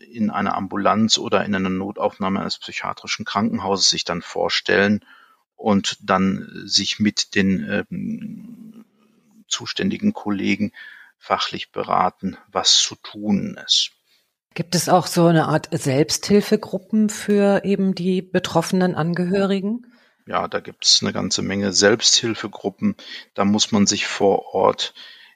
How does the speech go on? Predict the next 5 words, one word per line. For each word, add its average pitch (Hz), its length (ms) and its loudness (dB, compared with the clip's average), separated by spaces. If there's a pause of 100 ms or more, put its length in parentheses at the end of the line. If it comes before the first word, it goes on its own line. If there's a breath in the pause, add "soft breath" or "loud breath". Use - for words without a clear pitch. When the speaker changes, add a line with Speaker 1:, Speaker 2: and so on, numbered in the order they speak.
Speaker 1:
im 101 360 4
eigenen 95 640 0
städtischen 101 480 0
Bereich 90 400 2
informieren. 104 840 2